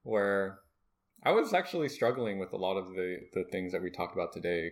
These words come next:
complacency, visionless, and I didn't realize it. I didn't s-, I didn't really think anything was wrong. I mean, I knew that I wanted to do more for God, but I didn't know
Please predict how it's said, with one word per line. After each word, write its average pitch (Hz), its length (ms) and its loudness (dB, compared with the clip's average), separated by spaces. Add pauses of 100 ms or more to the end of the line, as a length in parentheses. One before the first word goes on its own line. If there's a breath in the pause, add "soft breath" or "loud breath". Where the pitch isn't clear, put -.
complacency, 85 1040 -6
visionless, 85 800 -8 (160)
and 87 400 -4 (260)
I 123 60 6
didn't 147 160 6
realize 147 340 6
it. 87 100 -4 (600)
I 120 80 6
didn't 135 160 4
s-, - 200 -12
I 113 100 2
didn't 120 260 0
really 113 240 4
think 110 260 -4
anything 107 320 -4
was 95 160 -4
wrong. 104 220 0
I 87 80 0
mean, 95 140 -2
I 98 80 2
knew 107 580 4
that 92 300 2 (340)
I 92 100 -2
wanted 95 580 -2
to - 60 -8
do 95 180 -8
more 92 400 -4
for 92 180 -8
God, 87 580 0
but 85 220 -2
I 95 60 -8
didn't 90 400 -10
know 85 300 -6